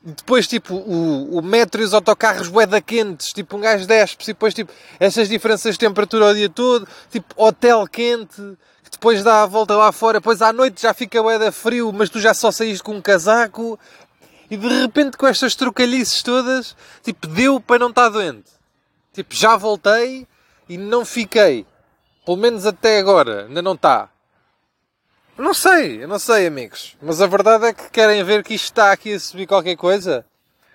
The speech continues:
Querem ver que esta saúde, que ainda vai ter uma saúde Del Piero? <laughs>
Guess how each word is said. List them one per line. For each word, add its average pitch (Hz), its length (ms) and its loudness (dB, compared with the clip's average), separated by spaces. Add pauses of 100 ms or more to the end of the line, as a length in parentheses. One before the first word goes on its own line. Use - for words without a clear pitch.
(340)
Querem 202 320 2
ver 202 220 0
que 208 100 0
esta 196 260 0
saúde, 185 760 0 (1000)
que 202 80 -8
ainda 214 220 2
vai 202 200 4
ter 226 220 -4
uma 196 220 -4
saúde 180 720 -6 (1160)
Del 180 300 2
Piero? 180 480 2
<laughs> 147 40 0